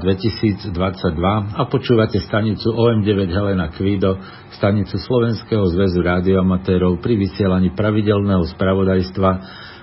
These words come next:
ktoré vysielame každý štvrtok o šestnástej hodine nášho času v pásme osemdesiat metrov na frekvencii tritisícsedemstošesťdesiatosem kilohercov.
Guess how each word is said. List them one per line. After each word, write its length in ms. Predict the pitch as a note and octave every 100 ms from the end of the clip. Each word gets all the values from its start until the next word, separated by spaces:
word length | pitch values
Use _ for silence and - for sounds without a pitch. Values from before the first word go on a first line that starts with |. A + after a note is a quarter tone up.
| -
ktoré 240 | - C#3+ G#2
vysielame 560 | G#2 - A2 G2+ G2+ F#2
každý 400 | C3+ A2+ F#2+ F#2+
štvrtok 440 | - G#2+ F#2+ G#2 - -
o 160 | F2+ F#2
šestnástej 800 | - A2 - G#2 F#2+ - E2+ E2+
hodine 480 | F#2+ G2 F#2 F#2 F2+ - - - - -
nášho 400 | F2 F#2 D#2 D#2+
času 320 | G2+ F#2 -
v 120 | E2 -
pásme 560 | F#2 F2 - F2 E2 -
osemdesiat 720 | G2+ - G2 F#2 F2 F2 D#2
metrov 480 | F#2+ G2+ G2+ G2+ F#2+
na 160 | A#2
frekvencii 800 | A2+ G#2+ F#2+ G#2 F#2+ - F#2+ F#2
tritisícsedemstošesťdesiatosem 2000 | A#2 A#2 A#2 A2 A2+ F#2 G2+ G2 G2 F#2+ A2 G2 G2 F2+ F#2+ - F#2+ E2 D#2 F#2 E2
kilohercov. 640 | E2+ D2+ D2 C#2 - C2